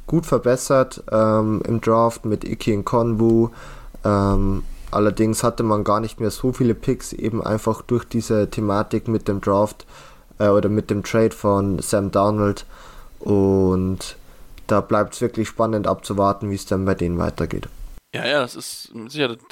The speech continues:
Speaker 2: das Team, was wahrscheinlich am meisten ist und Matt Rhule auch mit Sicherheit der am heißesten gehandelsten,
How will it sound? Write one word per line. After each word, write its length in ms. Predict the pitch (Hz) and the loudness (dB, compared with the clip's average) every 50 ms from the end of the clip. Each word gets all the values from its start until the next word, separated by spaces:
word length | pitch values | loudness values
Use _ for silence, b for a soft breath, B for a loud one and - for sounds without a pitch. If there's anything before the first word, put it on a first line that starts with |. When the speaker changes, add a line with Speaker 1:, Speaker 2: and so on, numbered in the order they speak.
| - - | -16 -6
Speaker 2:
das 260 | - 113 120 - - | -4 -4 -4 -4 -6
Team, 200 | - - 131 120 | -12 -10 -8 -6
was 220 | 113 113 - - - | -6 -8 -8 -10 -10
wahrscheinlich 260 | 117 - - 117 104 | -8 -6 -4 -2 -2
am 80 | 104 104 | -2 -2
meisten 360 | 101 107 120 127 - - 120 | -2 -2 -2 -4 -6 -8 -8
ist 180 | 120 123 - | -8 -6 -6
und 260 | 131 120 107 - - - | -6 -8 -8 -10 -10 -6
Matt 220 | 107 107 101 - | -4 -4 -4 -4
Rhule 200 | - 120 120 113 | -2 0 0 0
auch 60 | 113 110 | 0 -2
mit 120 | 107 101 | -4 -6
Sicherheit 260 | - - 107 104 - | -6 -4 -4 -4 -2
der 140 | 107 101 101 | -2 -2 0
am 320 | 101 107 117 113 110 - | 0 -2 -2 -4 -6 -8
heißesten 560 | - - 120 123 - - - 123 - - - - | -6 -4 -4 -4 -6 -10 -14 -14 -16 -14 -14 -12
gehandelsten, 640 | - - 113 117 117 117 117 - - 113 117 120 | -8 -6 -4 -2 -2 -2 -4 -6 -8 -10 -10 -12